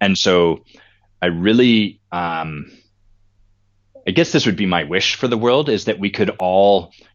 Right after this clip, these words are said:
see our own places where we operate from a degree of privilege, such that we could be with it. And if we could be with it in ourselves, we'd have a little more,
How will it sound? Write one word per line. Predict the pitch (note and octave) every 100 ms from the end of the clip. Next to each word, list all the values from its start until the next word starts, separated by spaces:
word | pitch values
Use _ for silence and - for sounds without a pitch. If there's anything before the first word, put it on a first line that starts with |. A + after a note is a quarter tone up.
| _ _ _ _ _ - _ _ _ _ _ _ _ _
see | - - - B2 A#2 A#2+ B2 B2 -
our | F#2+ F#2+ -
own | G2 G2 G2 G2 G2 G2+
places | - F#2 - C3 C3 F2+
where | F#2+
we | F2 E2
operate | D#2 G#2+ A2+ D#3+ - _ _
from | - F#2 F2+ F2+ F#2
a | F2+
degree | F2 E2
of | E2 -
privilege, | E2 F#2 F#3 F3 - - _ - - - _
such | - - A2 -
that | G2 F#2+ F#2 - - - - _ _ _ _ _ -
we | F#2
could | - D#2+ -
be | B2+
with | F#2 -
it. | D#2 E2 - - -
And | G2
if | G2 F2+
we | A2
could | F#2+ F#2
be | G2+ A#2
with | A2
it | G#2
in |
ourselves, | F#2 E2 - E2 G#2 A2+
we'd | F#2+ E2+
have | F2+
a |
little | F2 F#2
more, | F#2 F2+